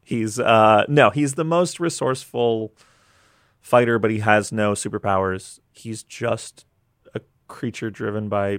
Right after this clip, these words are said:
pure rage, and he has an amazing tactical mind and a great fighting ability, and he's willing to do things other people aren't willing to do, which makes him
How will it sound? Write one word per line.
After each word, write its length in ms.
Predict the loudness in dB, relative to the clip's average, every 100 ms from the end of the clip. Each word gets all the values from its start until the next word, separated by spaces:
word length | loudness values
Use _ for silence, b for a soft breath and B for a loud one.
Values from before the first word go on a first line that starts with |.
| -10
pure 460 | -14 -6 -4 -4 -6 _
rage, 680 | -12 -8 -6 -8 -10 -14 -20 _
and 220 | -10 -10
he 160 | -10 -10
has 600 | -4 -4 -4 -8 -16 -20 _ _ -10
an 80 | -6
amazing 380 | -4 -4 -4 -6
tactical 340 | -6 -6 -8
mind 440 | -6 -6 -6 -6
and 120 | -6 -8
a 60 |
great 380 | -6 -4 -4 -6 _ b b b b
fighting 360 | _ 2 2 0
ability, 460 | 0 2 2 0
and 120 | -2 -4
he's 540 | -8 -8 -8 -10 -16 _ _ _
willing 320 | 0 0 0
to 80 | -2
do 140 | -4 -4
things 260 | -4 -2
other 180 | -2 -2
people 260 | -4 -4 -2
aren't 160 | -4
willing 220 | -4 -6 -6
to 80 |
do, 260 | -6 -6 -4
which 240 | -6 -10
makes 280 | -10 -10 -10
him 320 | -10 -10 -12